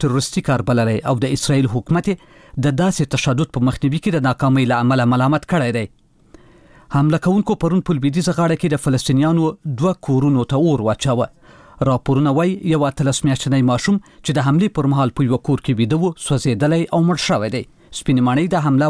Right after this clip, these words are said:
وحشیانه بللې ده. د اسرائیل صدر اعظم وایي د تروریستي حمله غندي او حمله کوونکو ته د سزا ورکولو لپاره به هیڅ ډول هڅې ونه سپموي. په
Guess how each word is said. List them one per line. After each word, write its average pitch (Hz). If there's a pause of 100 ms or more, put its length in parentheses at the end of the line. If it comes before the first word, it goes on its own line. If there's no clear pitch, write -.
وحشیانه 160
بللې 117
ده. 110 (440)
د 117
اسرائیل 131
صدر 151
اعظم 190
وایي 170 (380)
د 185
تروریستي 165
حمله 127
غندي 190 (420)
او - (140)
حمله 127
کوونکو 165
ته 156
د 127
سزا 131
ورکولو 123
لپاره 156
به 151 (540)
هیڅ 202 (100)
ډول 123
هڅې -
ونه 165
سپموي. 120 (1700)
په 147